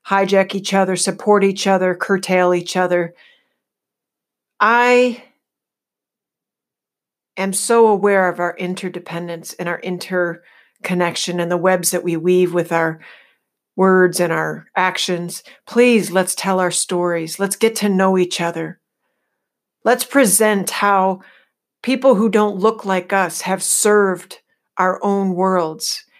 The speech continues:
And let's talk about how we have hurt each other. Let's own our part in this story that is America. And let's get together and take responsibility for our failings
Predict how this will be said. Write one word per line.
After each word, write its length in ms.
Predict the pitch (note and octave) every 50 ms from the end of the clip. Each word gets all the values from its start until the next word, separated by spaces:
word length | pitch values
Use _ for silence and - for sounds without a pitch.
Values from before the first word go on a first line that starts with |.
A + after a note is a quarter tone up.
| _ _ -
And 300 | - G3+ A3 A#3 A#3 A3
let's 260 | G#3 G#3 G3 F#3+ -
talk 320 | - - G3+ G3 G3+ G3+ G3+
about 280 | F#3+ - F3+ F3 F3
how 280 | F3+ - F#3 F#3 F#3 F#3
we 160 | F3+ F#3 F#3 F3+
have 120 | F3 E3+
hurt 260 | - - G#3 G3+ G3+
each 240 | F#3 E3+ E3 - -
other. 320 | D#3+ D#3+ D#3 D3+ D3 D3+ _ - - _ _
Let's 240 | - F#3 F#3+ F#3+ - - - -
own 580 | G#3+ G3+ G3+ G#3 G#3 G#3+ G#3+ G#3 G#3 G#3 G#3 - - _ _ -
our 560 | - F#3 F#3 F3+ F3+ F3+ F#3 F#3 F#3 F#3+ F#3+ - _ _ _ -
part 560 | - - G3 F#3+ F3+ - - - - - - _ _ _ _ _ _ _
in 300 | - F#3+ F#3+ F#3+ F#3 F#3
this 480 | F3+ F#3 F3+ E3+ F3 - - - - - _ _ _ _ _ _ _ _ -
story 840 | - - - - G#3+ A3 A3+ A3 G3 E3+ D3+ D3+ D#3 - _ _ _ _ _ _ _ -
that 120 | F#3 F3+ F3+
is 140 | F3+ F3 F3+
America. 720 | E3 E3 F3 F3+ F#3+ F#3 F#3 F3 - - D#3 D#3 D#3 - _ _ _ - - - - -
And 120 | G3+ F#3+
let's 260 | G3+ G#3 G#3 G#3 -
get 260 | - - A3 A#3 A#3
together 720 | A#3 - A#3 F#3+ G#3 G#3 G#3 G#3 G3 F#3 F3 E3 D#3+ - _ _ _ _ -
and 140 | - F#3 F#3+
take 260 | - G#3 A3 G#3+ -
responsibility 920 | A3+ G#3+ - - A3 G3+ G#3 F#3+ - G#3 F#3 G3+ G#3+ G#3+ G#3+ G#3+ G#3 G3+
for 240 | G3 G3 - G3+ G3
our 100 | F#3 F3+
failings 1000 | E3 - - - A#3 A#3 B3+ C4 B3 A3 F3+ D3 - C3+ D#3+ - - - -